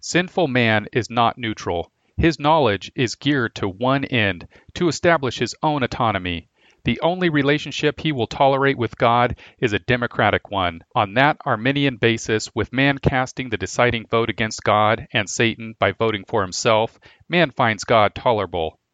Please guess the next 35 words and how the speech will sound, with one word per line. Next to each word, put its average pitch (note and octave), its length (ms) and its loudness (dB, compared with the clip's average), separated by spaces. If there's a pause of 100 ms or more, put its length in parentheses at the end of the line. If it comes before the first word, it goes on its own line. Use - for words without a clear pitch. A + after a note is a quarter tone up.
It D#3+ 100 2
is B2 160 -2
ridiculous A2+ 640 0
to A2+ 160 -2
assume G#2 480 -4
that G#2 180 0
there G2+ 160 2
is F2+ 160 -4
anything D3+ 480 -4
neutral A#2 380 -2
about F#2+ 320 2
man G#2 400 0
as A#2+ 160 0
he A#2 140 -2
approaches G#2 500 -4
Christ. F#2+ 500 0 (540)
Every D3+ 320 2
non-neutral B2+ 640 0
fiber A2+ 560 2
of - 180 -2
sinful C#3 440 -2
man's A2+ 320 0
being G#2+ 400 -2 (120)
is A#2 320 -2 (120)
aquiver B2 640 0
as A#2 200 2
he A2 140 -2
approaches B2+ 500 -2
Christ - 720 0 (100)
and A#2+ 140 -4
seeks - 320 -4
either C#3 220 0
to A2 240 -2
eliminate D3 420 0
Christ D#3+ 460 0